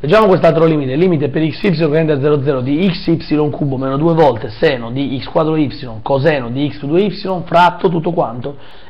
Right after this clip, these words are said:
x quadro più y quadro, che è un limite che si può dividere in due, direi, per prima cosa, no? Quindi scrivere il limite per x y, cioè applicare in sostanza la proprietà distributiva della divisione, limite per x y che tende a zero zero di x y cubo fratto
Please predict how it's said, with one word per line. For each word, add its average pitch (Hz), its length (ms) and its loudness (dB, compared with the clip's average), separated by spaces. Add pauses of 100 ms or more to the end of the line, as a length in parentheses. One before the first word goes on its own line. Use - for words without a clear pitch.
x 165 60 0
quadro 156 320 0
più 156 220 -4
y - 20 -4
quadro, 123 240 -2
che 214 140 0
è 226 40 6
un 214 140 2
limite 147 260 0
che 165 120 -4
si 175 80 -4
può 165 120 -4
dividere 170 380 -2
in 135 140 -8
due, 117 480 -8
direi, 113 420 -10 (560)
per 120 100 -8
prima 127 220 -6
cosa, 113 320 -10
no? 156 140 -4
Quindi 135 240 -8
scrivere 135 320 -8
il 135 60 -6
limite 131 360 -8
per 131 160 -10
x 139 320 -10
y, 139 160 -10 (260)
cioè 110 140 -12
applicare 131 500 -4 (500)
in 120 120 -14
sostanza 135 520 -6
la 113 40 -8
proprietà 123 320 -8
distributiva 131 500 -6
della 127 140 -4
divisione, 127 460 -2
limite 127 320 -6
per 131 180 -4
x 117 120 -10
y 151 80 -2
che 127 180 -8
tende 131 180 -6
a 127 80 -4
zero 165 220 0
zero 156 160 -2
di 127 260 -8 (480)
x 127 540 -8 (500)
y 135 480 -12
cubo 123 440 -6
fratto 127 680 -4